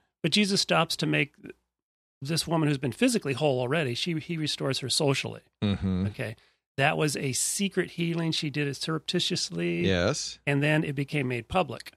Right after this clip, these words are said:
Speaker 2: Okay.
Speaker 1: Jesus is on his way to heal, uh, uh, a young, um,
Speaker 2: Wom-,
Speaker 1: daughter,
Speaker 2: um,
Speaker 1: woman.
Speaker 2: right.
Speaker 1: She's on the verge of, of her, uh, becoming a woman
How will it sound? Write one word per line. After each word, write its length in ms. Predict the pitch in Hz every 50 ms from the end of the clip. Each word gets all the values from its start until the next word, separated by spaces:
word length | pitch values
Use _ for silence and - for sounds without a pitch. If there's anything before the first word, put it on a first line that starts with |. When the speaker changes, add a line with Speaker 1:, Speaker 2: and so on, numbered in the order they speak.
| -
Speaker 2:
Okay. 260 | 101 104 101 - -
Speaker 1:
Jesus 160 | 98 95 101 175
is 60 | 170
on 160 | 170 160 156
his 140 | 156 135 135
way 300 | 151 156 156 156 151 147
to 200 | - - 139 127
heal, 600 | 113 - 165 170 170 160 143 135 127 123 120 - -
uh, 340 | - 123 120 117 113 117 -
uh, 400 | - - 123 120 117 117 113 123 -
a 100 | - 131
young, 420 | 127 131 143 139 135 123 123 - - _ _
um, 460 | - 127 120 117 117 117 120 117 117 - _ -
Speaker 2:
Wom-, 280 | - 90 82 80 82 - -
Speaker 1:
daughter, 420 | - - 117 110 107 110 131 175 185
Speaker 2:
um, 80 | 135
Speaker 1:
woman. 280 | 120 120 120 135 170 185
Speaker 2:
right. 100 | 175 -
Speaker 1:
She's 100 | - 131
on 140 | 131 123 120
the 80 | 120
verge 280 | 110 120 120 127 131 -
of, 220 | 131 113 110 - - _ _ _ -
of 340 | 127 117 117 113 110 123 - _ _
her, 400 | - 135 123 117 110 110 - - - -
uh, 100 | 117 120
becoming 320 | 123 120 123 - 151 131
a 40 | 120
woman 200 | 120 127 151 202